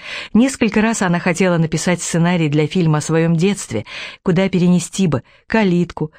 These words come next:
которую надо чуть приотрывать от земли, чтобы закрыть на проржавевший крючок, хмель,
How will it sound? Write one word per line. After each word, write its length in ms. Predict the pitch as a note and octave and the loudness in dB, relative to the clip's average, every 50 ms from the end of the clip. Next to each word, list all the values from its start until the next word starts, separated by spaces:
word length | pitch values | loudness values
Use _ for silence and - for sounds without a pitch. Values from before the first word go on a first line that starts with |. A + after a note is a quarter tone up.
| _ _ | _ _
которую 380 | - E3+ D#3+ E3+ D#3+ E3 E3 | -2 0 2 2 2 2 2
надо 240 | E3 D#3+ D#3+ D#3 D3+ | 2 2 2 0 0
чуть 200 | - - D#3+ D#3+ | -2 -2 -4 -2
приотрывать 640 | - D#3+ D#3+ D#3 D#3 - D#3 D3+ D3+ D3+ D3 - D3+ | 0 0 0 0 0 0 0 0 0 0 0 0 -2
от 100 | C#3+ C#3 | -2 0
земли, 440 | C#3+ D3+ D3 C#3+ C#3+ C#3 C3+ - _ _ - - - - | 0 0 2 2 0 -2 -4 -6 _ _ -20 -20 -20 -16
чтобы 280 | - - - F3 D#3 E3 | -8 -4 -2 0 0 2
закрыть 400 | D3+ F3 E3 - F3 D#3 C#3 - | 0 0 0 0 0 0 0 0
на 80 | D3+ C#3 | -2 0
проржавевший 720 | - D3 D3 D3 C#3 F3 E3 D#3 E3 D3 - - D#3 C#3+ | 0 0 0 0 0 0 0 0 0 -2 -2 -4 -4 -4
крючок, 560 | - D3 D#3 D3+ - - D3+ C3+ C3 - - _ _ _ _ _ _ _ _ _ _ _ | -2 -2 -2 -2 0 -2 -2 -2 -4 -6 -12 _ _ _ _ _ _ _ _ _ _ _
хмель, 500 | - - F#3 F#3 F#3 G#3+ B3 A#3+ G#3 | -4 2 4 4 6 6 4 2 -2